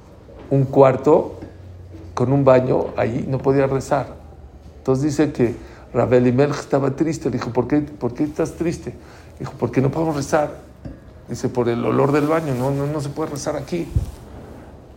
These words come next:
Dice, Rav Zushi estaba cantando. Dijo, "¿Por qué cantas?". Dice, "Porque Retzon Hashem, ¿cuál es la voluntad de Dios? Si nos puso un baño aquí, es que Hashem no quiere que le recemos. Entonces,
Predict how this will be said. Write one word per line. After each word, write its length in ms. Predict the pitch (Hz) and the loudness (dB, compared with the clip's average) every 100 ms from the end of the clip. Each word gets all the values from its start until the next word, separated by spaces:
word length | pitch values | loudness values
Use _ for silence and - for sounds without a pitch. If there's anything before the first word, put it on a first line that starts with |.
| - - | -12 -8
Dice, 240 | 110 123 | -2 0
Rav 180 | 120 113 | 2 2
Zushi 240 | 147 151 | 2 2
estaba 320 | 151 - 139 - | 0 2 2 2
cantando. 420 | 120 117 123 123 | -4 -4 -4 -4
Dijo, 180 | 123 120 | -6 -4
"¿Por 120 | 120 | -6
qué 140 | 110 160 | -2 -2
cantas?". 540 | 165 160 139 113 - - - - - - - - | 2 0 0 -8 -12 -20 -20 -20 -20 -20 -20 -10
Dice, 220 | 123 - 127 | -6 -2 2
"Porque 380 | 131 123 139 | 2 4 4
Retzon 480 | 123 123 - 165 170 | 4 2 2 2 4
Hashem, 460 | 156 - 139 131 - | 2 0 0 0 4
¿cuál 180 | 175 175 | 6 8
es 60 | |
la 60 | 151 | 8
voluntad 340 | 139 131 131 | 6 4 6
de 80 | 127 | 6
Dios? 220 | 117 117 | 4 0
Si 120 | - | 0
nos 160 | 131 127 | 0 2
puso 260 | 185 190 185 | 0 2 4
un 100 | 165 | 6
baño 260 | 165 160 | 6 6
aquí, 460 | 147 143 139 - - - - - - - | 0 2 0 0 -8 -20 -20 -20 -20 -2
es 180 | 143 139 | -2 2
que 100 | 160 | 0
Hashem 240 | 143 156 | 2 2
no 160 | 160 160 | 2 4
quiere 240 | 151 147 | 4 4
que 100 | 151 | 2
le 120 | 139 | 0
recemos. 460 | 139 151 214 160 110 - - | 0 0 0 0 -6 -14 -18
Entonces, 340 | - 135 - | -2 0 0